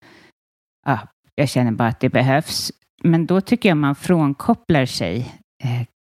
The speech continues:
ganska mycket. För man går ju lite över vad egentligen, vad kroppen vill. Det är inte direkt,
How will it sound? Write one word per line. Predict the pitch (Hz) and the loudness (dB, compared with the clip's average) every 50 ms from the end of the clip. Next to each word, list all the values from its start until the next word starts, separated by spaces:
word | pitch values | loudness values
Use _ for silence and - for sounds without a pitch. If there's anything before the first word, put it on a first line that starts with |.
| _ _ | _ _
ganska | - 143 123 - - - 120 | 0 0 0 0 -4 -4 -2
mycket. | 123 123 127 - _ _ - 120 123 | -2 -2 -2 -6 _ _ -6 -6 -4
För | - - 135 | -4 -4 -4
man | 127 131 135 143 143 143 143 135 - - _ _ _ - - - - - - - _ _ _ _ _ _ | -2 0 0 0 2 2 0 0 -2 -6 _ _ _ -20 -20 -20 -20 -20 -20 -20 _ _ _ _ _ _
går | - 175 | 0 2
ju | 185 180 208 | 2 2 2
lite | 190 190 180 170 - _ - - - | 2 2 0 -2 -2 _ -6 -2 0
över | 175 190 190 196 185 175 147 127 127 123 120 120 120 113 - - - _ _ _ _ - - - - - - - _ _ _ _ _ _ _ _ _ _ _ _ _ _ _ 139 | 2 2 4 2 2 0 0 0 0 2 2 2 0 -2 -4 -8 -14 _ _ _ _ -14 -12 -12 -14 -16 -18 -20 _ _ _ _ _ _ _ _ _ _ _ _ _ _ _ 0
vad | 143 147 147 143 139 | 2 2 4 2 2
egentligen, | 135 127 139 135 135 135 123 120 - - 131 135 127 123 120 127 | 0 0 0 0 2 0 0 -2 -4 -2 0 0 2 2 0 0
vad | 123 135 131 127 - | 2 0 0 0 -2
kroppen | - 131 131 120 - - _ - 139 135 131 127 135 143 | -2 -2 -2 -2 -2 -8 _ -2 0 0 2 0 -2 0
vill. | 147 170 120 82 98 110 117 110 123 131 139 - - | 0 0 0 -2 -4 -4 -4 -2 -2 -4 -4 -6 -6
Det | _ - | _ 0
är | 151 143 | 2 2
inte | 131 123 - - 131 | 2 0 0 -2 -2
direkt, | - 135 131 127 120 117 - - - - - - - - | 0 0 0 0 0 -4 -6 -10 -16 -16 -14 -10 -12 -12